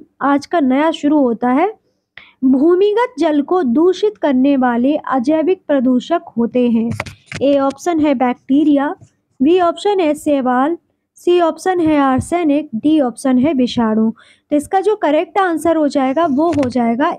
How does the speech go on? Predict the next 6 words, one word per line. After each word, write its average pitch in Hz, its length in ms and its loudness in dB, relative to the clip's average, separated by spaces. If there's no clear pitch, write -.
ए, 320 300 0
वो 269 180 0
सॉरी, 294 280 0
सी 381 320 2
ऑप्शन 285 480 -2
आर्सेनिक। 226 680 -2